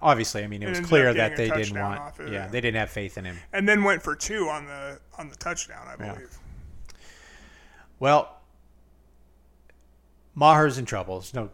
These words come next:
Speaker 1: no question. But who's in more trouble is the Tampa Bay Buccaneers. Um,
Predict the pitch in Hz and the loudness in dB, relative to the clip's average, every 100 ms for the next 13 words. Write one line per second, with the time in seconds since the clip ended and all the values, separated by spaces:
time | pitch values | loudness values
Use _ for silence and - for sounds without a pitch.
0 | - 107 - 98 90 98 92 90 - 117 | -12 -14 -10 -10 -10 -14 -16 -18 -8 -4
1 | 113 107 123 120 - - 107 113 135 131 | -4 -2 -2 -2 -6 -8 -6 0 2 2
2 | 147 135 143 139 131 110 107 110 - 95 | 2 2 2 -2 -4 -8 -10 -10 -8 -8
3 | - - 101 101 101 98 92 104 - 104 | -10 -12 -8 -8 -8 -12 -12 -12 -12 -14
4 | 113 - - - - 127 110 110 110 110 | -16 -16 -18 -18 -16 -10 -6 -4 -4 -4
5 | 104 104 | -4 -6